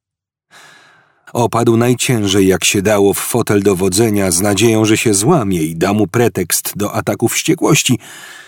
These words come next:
ale fotel wydał z siebie jedynie pełne skargi skrzypnięcie.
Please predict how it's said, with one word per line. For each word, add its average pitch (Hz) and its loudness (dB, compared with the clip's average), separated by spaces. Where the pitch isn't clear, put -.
ale 139 0
fotel 117 -2
wydał 92 2
z - 0
siebie 98 0
jedynie 98 2
pełne 123 -2
skargi 90 -4
skrzypnięcie. - -4